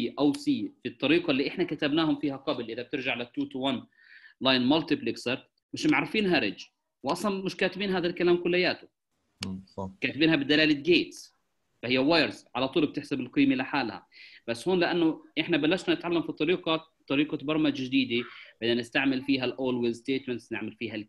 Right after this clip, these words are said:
Speaker 1: cases، بدنا نستعمل فيها ال while لقدام شوية. آه، فهدول كلياتهم تولز سهلة لل complex design. اله-، الثمن اللي بدنا ندفعه إنه دائمًا،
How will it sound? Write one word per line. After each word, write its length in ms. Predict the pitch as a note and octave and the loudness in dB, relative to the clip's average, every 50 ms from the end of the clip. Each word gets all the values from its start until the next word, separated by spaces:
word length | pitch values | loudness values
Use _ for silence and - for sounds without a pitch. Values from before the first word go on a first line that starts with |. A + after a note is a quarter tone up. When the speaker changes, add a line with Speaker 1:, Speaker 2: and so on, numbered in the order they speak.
| - C3+ | -4 -2
Speaker 1:
cases، 340 | C3+ C3 B2+ - C#3 B2+ | -2 -2 -4 -6 -8 -8
بدنا 140 | A2+ A2+ G#2+ | -6 -6 -6
نستعمل 420 | G#2 G#2 - - A2+ A2+ A2+ G2+ - | -8 -6 -6 -4 -4 -4 -4 -6 -6
فيها 200 | - B2+ A#2+ A#2 | -6 -4 -4 -2
ال 180 | A#2 A2+ A2 | -2 -2 0
while 400 | A#2+ C3 B2+ B2+ B2 B2+ B2+ B2+ - _ - - _ _ - | 0 2 2 2 2 0 -2 -4 -8 _ -20 -20 _ _ -12
لقدام 480 | G#2+ - - A2+ A2+ A#2+ A#2+ A#2+ A#2 | -10 -8 -8 -6 -2 -2 -2 0 -2
شوية. 460 | A#2 - - B2 A#2+ A#2 A#2 A#2+ A#2+ - _ _ - - _ _ _ - | -4 -4 -4 -2 -2 0 0 -2 -2 -4 _ _ -20 -20 _ _ _ -8
آه، 600 | A2+ A2+ A2 A2 A2 A2 A2 A2 A2 A2 G#2+ - - - _ | -4 -2 0 0 0 0 0 0 0 0 -2 -4 -8 -10 _
فهدول 560 | - A#2+ A#2+ A2 - - A2+ A#2+ B2 F3+ G3+ F#3+ | -4 -4 -4 -4 -6 -6 -4 0 2 2 2 2
كلياتهم 580 | - F#3 E3+ E3 E3+ E3 E3 - - D#3 D#3 | 2 2 2 4 4 4 2 2 2 2 2
تولز 460 | D3 - - F3+ E3 C#3+ A#2 - - - | 2 4 4 4 4 4 2 -4 -12 -16
سهلة 360 | - - F3+ F3 D#3+ D3 C#3 | -6 -2 -2 0 0 0 0
لل 220 | B2 A2+ A#2+ A#2 A#2 | 2 2 0 0 0
complex 340 | - C#3 C3 A#2+ A#2+ G#2+ - | -2 -2 0 0 0 -2 -2
design. 380 | - - A2 G2+ G#2+ G2 F#2 - - - - - - _ - A2+ | -4 -8 -8 -6 -6 -8 -8 -10 -12 -18 -20 -20 -20 _ -8 -4
اله-، 240 | A2+ A2+ B2 - - B2+ | -4 -4 -4 -4 -6 -8
الثمن 320 | A#2 - - F3+ G3+ G3+ | -6 -2 0 2 2 4
اللي 140 | F#3+ F3+ F3 | 4 2 2
بدنا 160 | D3+ D3+ D#3 | 4 4 4
ندفعه 560 | E3 G3+ F#3 - - B2+ G2 G2+ A#2+ D3+ - _ _ _ _ _ _ - | 2 2 0 -4 -4 -4 -2 -2 -4 -4 -6 _ _ _ _ _ _ -2
إنه 160 | B2+ B2+ C3+ | 0 2 2
دائمًا، 640 | B2+ A#2+ D3+ E3+ F3+ - - C#3+ C#3+ D#3+ F#3 F3+ - | 2 2 2 2 2 4 4 4 4 4 4 0 -2